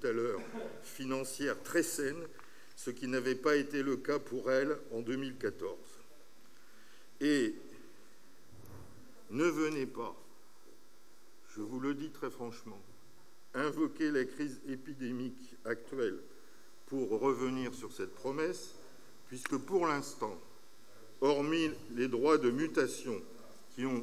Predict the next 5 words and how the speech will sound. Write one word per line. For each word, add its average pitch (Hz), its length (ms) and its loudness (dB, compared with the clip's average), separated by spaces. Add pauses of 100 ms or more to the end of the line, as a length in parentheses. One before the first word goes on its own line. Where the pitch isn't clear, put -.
(140)
évidemment 135 680 4 (200)
baissé 135 520 2 (400)
pendant 120 320 2
le 120 100 4
confinement, 135 760 -2